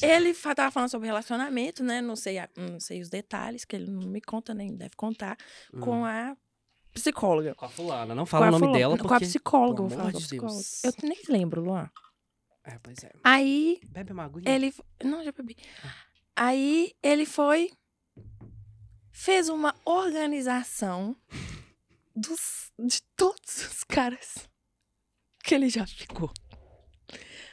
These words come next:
Speaker 1: E a organização é como se fosse um trabalho, aquele trabalho que você <laughs> apresenta em sala de aula,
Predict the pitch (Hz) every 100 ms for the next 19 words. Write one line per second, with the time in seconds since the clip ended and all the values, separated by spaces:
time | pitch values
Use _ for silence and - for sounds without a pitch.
0 | - - - - - 320 392 359 330 269
1 | 262 220 220 208 254 233 190 220 - -
2 | 269 - 277 269 269 247 247 247 226 226
3 | 180 - - - - - _ _ - 247
4 | 240 233 220 302 311 240 214 233 285 _
5 | _ - - 453 466 392 381 370 285 269
6 | - 285 - 302 220 240 240 320 214 -
7 | - - 175 240 254 220 202 185 196 208
8 | 196 175